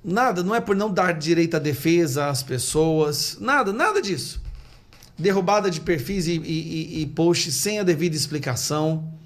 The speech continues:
A derrubada do X, na soma de todos os crimes que o Alexandre de Moraes cometeu, é nada.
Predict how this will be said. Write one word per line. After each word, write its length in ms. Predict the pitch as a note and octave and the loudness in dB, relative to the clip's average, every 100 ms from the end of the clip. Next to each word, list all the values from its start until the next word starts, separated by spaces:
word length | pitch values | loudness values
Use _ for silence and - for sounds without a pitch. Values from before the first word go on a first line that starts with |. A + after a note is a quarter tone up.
| - - - - - - - - - - - - | -20 -20 -20 -20 -20 -20 -20 -20 -10 -8 -6 2
A 200 | A#3+ C4 | 2 2
derrubada 600 | C#4+ G#3 F#3 G#3+ A#3+ A3 | 0 -2 2 2 2 -2
do 140 | F#3 | -2
X, 680 | - - A3 E3+ G#2+ - - - _ | -2 -4 -4 -6 -6 -8 -12 -20 _
na 200 | C3+ F3+ | -2 0
soma 440 | F#3 - A#3 A#3+ A3+ | 2 0 0 0 -2
de 140 | F#3 | -4
todos 680 | F#3 - B3 C#4+ A#3 G#3 E3+ | -8 -2 4 4 2 -2 -6
os 240 | F#3+ D#3 - | -8 -6 -4
crimes 460 | E3+ A3+ A3+ D3+ | -2 -2 0 -2
que 80 | D3 | 0
o 20 | |
Alexandre 260 | D#3+ D#3+ E3 | -2 -2 -2
de 60 | |
Moraes 280 | D#3 D#3 D3+ | 0 2 0
cometeu, 680 | - D3+ C3+ D#3+ F3+ C#3+ - - - - - _ - _ | -2 -4 -2 0 2 0 -4 -16 -20 -20 -20 _ -20 _
é 100 | A#3+ | 0
nada. 640 | C#4 C4+ D4 - D#3 A2+ | 2 2 2 0 -4 -6